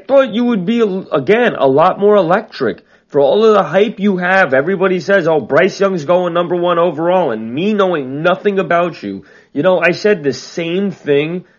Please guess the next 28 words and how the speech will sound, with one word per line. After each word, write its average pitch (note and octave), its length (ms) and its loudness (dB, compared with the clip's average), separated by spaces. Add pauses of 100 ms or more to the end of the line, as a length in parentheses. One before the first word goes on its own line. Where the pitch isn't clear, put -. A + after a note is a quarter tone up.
(120)
uh, A#2 360 0
you A2+ 180 -2
know, G#2+ 380 -2
rest C#3 280 -2
in B2 140 -8
peace C#3 280 -4
to A#2 140 -10
this G#2+ 140 -8
man G#2+ 300 -6
because, G2 340 -8
uh, G2+ 60 -2
I, G2 340 -2
I, B2+ 440 -2
I B2 40 -2
feel C#3 180 -2
bad. A2 440 -2 (320)
But A#2 340 0 (220)
the B2 100 -8
same F3 400 0
thing F3 220 -2
about C#3+ 300 0
Dwayne C3 280 0
Haskins. A#2 600 -6 (320)
Everybody E3+ 560 2
was B2 260 -2
so D3+ 640 2
up, - 580 -2
up, C#3 400 -2